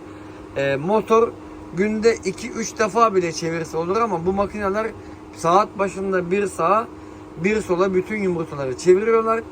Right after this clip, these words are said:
Fan ve kuluçka sisteminden bahsetmemin bir anlamı yok çünkü ısı ve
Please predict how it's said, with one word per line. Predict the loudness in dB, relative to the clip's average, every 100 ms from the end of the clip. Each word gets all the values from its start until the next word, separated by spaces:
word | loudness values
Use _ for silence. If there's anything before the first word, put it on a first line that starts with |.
| -16 -16 -18 -16 -16 -16 -2
Fan | 4 4 4 -2
ve | -2
kuluçka | -2 -4 -4 -2 -4
sisteminden | -4 -10 -10 -6 -6 -4 -2 -2 0
bahsetmemin | 0 0 -4 -4 -4 -2 -2 0
bir | 2
anlamı | 2 0 -2
yok | -6 -6
çünkü | -8 -8 -6
ısı | -8 -6 0
ve | 2